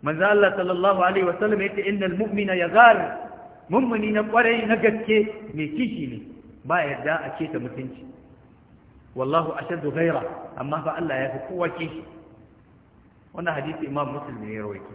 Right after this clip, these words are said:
Ƴan uwa musulmi, tsare mutunci yana cikin daruriyatul khams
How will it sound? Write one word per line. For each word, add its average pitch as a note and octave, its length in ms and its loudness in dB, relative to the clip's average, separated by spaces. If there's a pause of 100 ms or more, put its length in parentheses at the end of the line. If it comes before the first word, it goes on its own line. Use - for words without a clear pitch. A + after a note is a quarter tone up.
Ƴan F3 160 -6
uwa F#3 140 -2
musulmi, B2+ 400 -10 (1000)
tsare F3 360 2 (100)
mutunci F#3 720 -4 (400)
yana E3 320 0
cikin F3 240 -8
daruriyatul D3+ 640 -2
khams - 240 -2